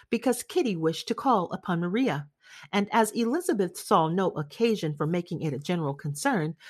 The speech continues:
when Kitty left them, she boldly went on with him alone. Now was the moment for her resolution to be executed, and while her courage was high,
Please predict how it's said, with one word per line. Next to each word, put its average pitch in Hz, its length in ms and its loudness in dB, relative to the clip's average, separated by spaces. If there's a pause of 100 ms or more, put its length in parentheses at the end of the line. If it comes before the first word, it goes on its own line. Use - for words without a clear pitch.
(180)
when 214 160 4
Kitty 311 260 2
left 185 380 4
them, 165 160 2
she 294 160 0
boldly 190 500 2
went 185 220 0
on 190 320 0
with 269 180 6
him 170 200 -2
alone. 196 540 0 (520)
Now 277 400 2
was 160 160 0
the 151 100 2
moment 151 320 -2
for 214 100 0
her 202 140 2
resolution 196 640 0
to 160 80 -10
be 165 180 -4
executed, 151 600 -4 (260)
and 165 140 0
while 139 180 2
her 143 160 -2
courage 156 460 0
was 147 140 -6
high, 185 420 2